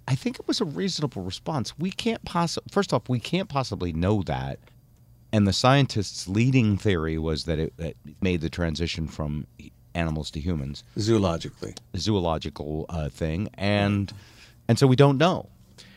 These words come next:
Speaker 1: And yet now, with a new president and new politics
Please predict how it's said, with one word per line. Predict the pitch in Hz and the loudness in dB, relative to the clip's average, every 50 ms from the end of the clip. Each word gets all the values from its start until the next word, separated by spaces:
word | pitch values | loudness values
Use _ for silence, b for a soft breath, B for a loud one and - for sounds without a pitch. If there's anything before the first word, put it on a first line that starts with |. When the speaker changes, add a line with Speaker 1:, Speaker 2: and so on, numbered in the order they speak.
| b b b b - - - - - | b b b b -20 -20 -14 -2 2
Speaker 1:
And | 139 151 160 | 4 4 4
yet | 156 202 240 220 - - - | 4 4 2 0 -2 -4 -4
now, | - 110 123 156 190 202 175 95 73 69 76 76 90 113 120 107 - - _ _ _ _ _ _ _ _ _ - - - - | -2 2 2 2 4 4 2 2 2 0 0 -2 -2 -4 -4 -8 -12 -18 _ _ _ _ _ _ _ _ _ -20 -20 -6 -2
with | - 98 87 | 0 2 2
a | 92 | 4
new | 98 120 139 | 4 2 2
president | - - 117 110 107 95 101 107 117 113 - - - - - - - _ _ _ _ _ _ _ _ _ _ _ - - - - | 2 2 2 2 2 2 0 -2 -2 -2 -4 -8 -14 -20 -20 -20 -20 _ _ _ _ _ _ _ _ _ _ _ -20 -14 -6 -2
and | 82 80 | 2 2
new | 90 110 113 | 4 2 2
politics | - 104 95 92 90 87 87 - - 92 90 - - - - - - - | 2 2 2 2 2 2 0 0 -2 -4 -4 -6 -8 -10 -10 -10 -10 -12